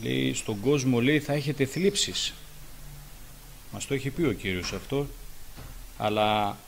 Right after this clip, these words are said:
δεν είπε ο Κύριος μόνο ότι θα έχετε θλίψεις, αλλά ο Κύριος μα είπε, μας είπε να έχουμε θάρρος.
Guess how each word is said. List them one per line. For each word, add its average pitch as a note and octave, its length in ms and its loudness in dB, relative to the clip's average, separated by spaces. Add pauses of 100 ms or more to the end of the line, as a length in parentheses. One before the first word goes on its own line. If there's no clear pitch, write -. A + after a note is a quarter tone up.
(520)
δεν C#3+ 220 6
είπε C3 160 8
ο A#2+ 40 6
Κύριος A#2+ 380 6
μόνο B2 300 10
ότι A2 260 2
θα A2 180 2
έχετε A#2 460 6
θλίψεις, C#3+ 580 4
αλλά A#2+ 220 2
ο A2 60 2
Κύριος C#3+ 280 -4
μα C#3 120 2
είπε, D3+ 180 -2
μας A#2 260 2
είπε E3 220 2
να C3+ 140 6
έχουμε D3+ 300 0
θάρρος. B2 560 4